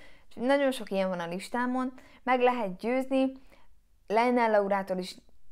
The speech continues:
találtam már olyan könyvet, ami lehet, hogy nekem szólna, és lehet, hogy érdemes vele megpróbálkoznom, csak úgy kíváncsiságból, hát majd meglátjuk. És az utolsó,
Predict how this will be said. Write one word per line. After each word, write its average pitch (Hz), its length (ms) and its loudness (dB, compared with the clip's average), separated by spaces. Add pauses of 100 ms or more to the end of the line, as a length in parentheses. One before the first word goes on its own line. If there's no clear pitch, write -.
(120)
találtam 247 480 6
már 202 180 2
olyan 196 200 2
könyvet, 196 400 0
ami 196 180 -2
lehet, 262 280 0
hogy 220 140 -2
nekem 208 320 -2
szólna, 208 500 0
és 190 200 -8
lehet, 220 220 -2
hogy 185 100 -6
érdemes 185 380 -2
vele 175 140 -6
megpróbálkoznom, 233 880 -2 (220)
csak 185 180 0
úgy 170 100 -4
kíváncsiságból, 190 880 -4 (220)
hát 185 180 -6
majd 180 140 -4
meglátjuk. 165 560 -10 (440)
És 208 120 -4
az 233 120 2
utolsó, 247 580 2